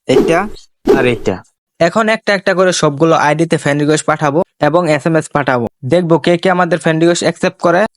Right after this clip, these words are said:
এবং আমাদের এসএমএস এর রিপ্লাই দেয়, আর কে কে আমাদের ফ্রেন্ড রিকোয়েস্ট অ্যাকসেপ্ট করে না এবং এসএমএস এর রিপ্লাই দেন, সেটা দেখার জন্য অপেক্ষা করব। তো গাইস, এখন আমরা তিনটা মেয়েকে ফ্রেন্ড রিকোয়েস্ট পাঠাইছি এবং তার সাথে তাদেরকে প্রপোজও করছি।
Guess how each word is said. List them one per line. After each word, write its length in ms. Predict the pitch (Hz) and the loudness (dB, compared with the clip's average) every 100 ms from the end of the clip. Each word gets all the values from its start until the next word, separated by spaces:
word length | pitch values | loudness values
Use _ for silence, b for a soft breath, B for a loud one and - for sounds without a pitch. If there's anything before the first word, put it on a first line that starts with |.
| - | -2
এবং 120 | 147 165 | 0 0
আমাদের 320 | 160 156 156 | 0 0 0
এসএমএস 340 | 151 143 156 139 | 0 0 -2 -2
এর 80 | 143 | 0
রিপ্লাই 320 | 147 147 123 | 0 0 0
দেয়, 180 | 113 101 - - | 0 -4 -4 -4
আর 140 | 151 - | -4 0
কে 100 | 180 | -2
কে 100 | 180 | 0
আমাদের 240 | 180 180 170 | 0 0 -2
ফ্রেন্ড 180 | 160 156 | 0 0
রিকোয়েস্ট 220 | 165 160 | 0 0
অ্যাকসেপ্ট 360 | 170 - - - | -4 -2 -6 -2
করে 200 | 180 180 | 0 2
না 120 | 202 202 - | 0 -2 -2
এবং 200 | 147 160 - - | 0 0 -4 -4
এসএমএস 360 | 147 156 151 151 | -2 0 0 0
এর 60 | |
রিপ্লাই 300 | 147 160 139 | 0 0 0
দেন, 140 | 120 113 - - | 0 -2 -4 -6
সেটা 280 | - 151 160 | -4 0 0
দেখার 260 | 160 156 143 | 0 0 0
জন্য 160 | 151 | 0
অপেক্ষা 360 | 147 147 165 139 | 0 0 -2 0
করব। 200 | 123 113 - _ | 0 -2 -6 _
তো 60 | 165 | -2
গাইস, 300 | 147 139 110 - - | 0 0 -2 -4 -4
এখন 200 | - 170 175 | -2 0 0
আমরা 160 | 175 | 0
তিনটা 240 | 170 175 151 | 0 0 2
মেয়েকে 280 | 139 151 147 | 0 0 -2
ফ্রেন্ড 200 | 147 143 | 0 2
রিকোয়েস্ট 220 | 151 - | 0 0
পাঠাইছি 420 | 160 160 143 - 185 - - | -2 0 0 0 0 -2 -2
এবং 160 | 147 160 _ | -2 -2 _
তার 140 | 131 143 | -4 -2
সাথে 240 | 196 190 | -2 -2
তাদেরকে 320 | 175 175 165 175 | 0 0 0 -2
প্রপোজও 440 | - 185 170 156 | 0 2 2 0
করছি। 300 | 127 127 - | 0 0 -2